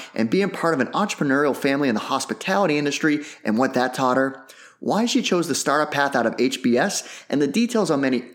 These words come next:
early-to-market companies that ended up being precursors to things like Facebook and Instagram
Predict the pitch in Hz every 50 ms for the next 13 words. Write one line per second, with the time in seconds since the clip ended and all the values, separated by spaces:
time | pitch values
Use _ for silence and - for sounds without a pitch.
0 | - - 135 147 160 170 165 147 139 127 127 120 127 - 131 - - - 131 120
1 | 120 113 107 104 104 107 - - - - - - 151 143 - 165 202 240 240 233
2 | 208 175 170 156 135 120 - - - 196 175 - - 175 175 170 170 - 139 123
3 | 123 123 - 139 135 127 139 143 139 123 117 107 - - - 147 151 160 - -
4 | 160 151 - 120 117 - 139 156 - - 113 101 107 101 98 104 139 151